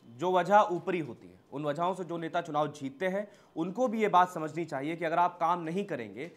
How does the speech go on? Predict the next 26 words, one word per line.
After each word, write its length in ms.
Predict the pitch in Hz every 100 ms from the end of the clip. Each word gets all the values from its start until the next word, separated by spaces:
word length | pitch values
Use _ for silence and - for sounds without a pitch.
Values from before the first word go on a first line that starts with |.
| - _ -
और 180 | 160 - -
हर 260 | - 208 220 117 - 196
टर्म 200 | 208 208
के 100 | 175
बाद 200 | 156 165
आप 160 | 165
ये 80 | 170
सोचेंगे 420 | 165 147 156 165
कि 100 | 170 160
आप 180 | 160
इस 100 | 151
बार 180 | 139 165
फिर 360 | 156 220 160 - - _ -
उसी 180 | 156 208
वजह 260 | 180 160 170
से 120 | 151
जीत 180 | 123 113
जाएंगे, 260 | 123 139 170
तो 140 | 165
वो 180 | 135 139
भी 240 | 156 196 196 - - _ 120
ज़रूरी 380 | 131 185 202
नहीं 220 | 156 107 95
है। 240 | - - _ _ _ _ _ _ _ _ - - -
और 100 | 175
बाकी 400 | 170 190 202 262